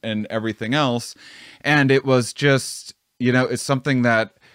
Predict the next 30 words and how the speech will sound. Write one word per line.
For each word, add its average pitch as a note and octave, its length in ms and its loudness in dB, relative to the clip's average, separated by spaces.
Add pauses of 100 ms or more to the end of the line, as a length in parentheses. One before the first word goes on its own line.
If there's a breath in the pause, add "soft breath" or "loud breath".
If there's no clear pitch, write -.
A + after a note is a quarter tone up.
(120)
there, B2 380 0
there's B2 200 0
this A#2 140 -2
perfect D3+ 480 -2
storm A#2+ 640 2
of, A2 600 -2
of, G#2+ 680 0
um, G2 580 -2 (440 soft breath)
we're A2+ 360 2
in B2 180 0
a A#2 60 2
global A#2+ 420 2
pandemic. A#2 760 2
This - 240 -6
will, G#2 680 -2
um, G2+ 540 -2 (340)
globally B2 1200 2
be, G#2+ 600 -2
you A2 200 -10
know, G#2+ 180 -2
the, G#2+ 260 -4 (260)
probably A#2+ 360 -2
the G2+ 120 -2
greatest G#2 580 -4 (580)
crisis G#2+ 540 -4
of F#2 100 -4
our, F#2+ 420 -2 (140)
of G2+ 160 -4
our F2+ 200 2
lifetime. F#2+ 800 -2